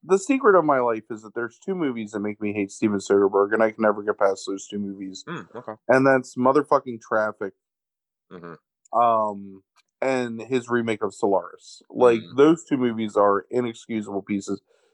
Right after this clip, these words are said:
Speaker 1: Traffic is one of the absolute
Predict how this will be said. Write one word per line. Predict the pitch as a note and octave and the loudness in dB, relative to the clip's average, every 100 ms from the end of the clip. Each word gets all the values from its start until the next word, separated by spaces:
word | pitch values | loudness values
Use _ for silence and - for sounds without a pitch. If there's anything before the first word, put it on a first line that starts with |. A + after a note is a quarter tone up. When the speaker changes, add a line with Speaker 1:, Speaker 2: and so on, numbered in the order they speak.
| _ | _
Speaker 1:
Traffic | - F3 G3+ A#3 D#3+ - | 2 6 6 4 2 4
is | B2 A2+ | 2 2
one | A2+ A#2 | 0 2
of | A2 G#2 | 0 -2
the | G#2+ G#2+ G#2 G2+ G2+ - _ _ _ _ _ _ _ _ _ _ _ _ _ _ _ _ _ | -4 -2 -4 -6 -10 -14 _ _ _ _ _ _ _ _ _ _ _ _ _ _ _ _ _
absolute | C#3 D#3 - D#3+ C#3+ | 2 2 0 -8 -6